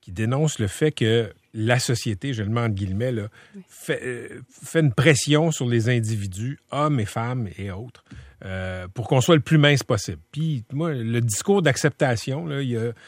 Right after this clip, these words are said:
Speaker 1: des gens qui sont gros, des per-, des femmes qui sont grosses, qui disent, « Bon, moi, je m'accepte, je suis tanné, j'ai essayé des régimes, j-, j-, j'en suis. » Mais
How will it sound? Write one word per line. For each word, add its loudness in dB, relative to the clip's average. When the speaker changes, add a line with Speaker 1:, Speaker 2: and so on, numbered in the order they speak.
Speaker 1:
des 0
gens 4
qui -4
sont 4
gros, 2
des 2
per-, 0
des -4
femmes -2
qui -4
sont 0
grosses, -2
qui -8
disent, « -4
Bon, -2
moi, -2
je 0
m'accepte, 0
je -20
suis -16
tanné, 4
j'ai 2
essayé 4
des 4
régimes, 2
j-, -18
j-, 0
j'en 4
suis. » -4
Mais 0